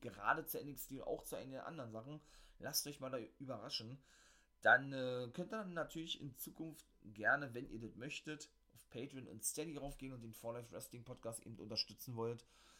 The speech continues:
und könnt euch dort für einen kleinen Obolus, ähm, ja, diese Folgen exklusiv runterladen. Da bin ich ja grad dabei, das, wie gesagt, einzurichten. Ich bin nun gleich fertig, äh, nicht,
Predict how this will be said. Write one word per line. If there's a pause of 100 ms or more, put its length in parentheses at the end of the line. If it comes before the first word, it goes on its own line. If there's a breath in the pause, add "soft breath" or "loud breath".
(340 loud breath)
und
könnt
euch
dort
für
einen
kleinen
Obolus, (480 soft breath)
ähm, (340)
ja, (1700)
diese
Folgen
exklusiv (420)
runterladen.
Da
bin
ich
ja
grad
dabei,
das,
wie
gesagt,
einzurichten. (160)
Ich
bin
nun
gleich
fertig, (120)
äh, (540 soft breath)
nicht,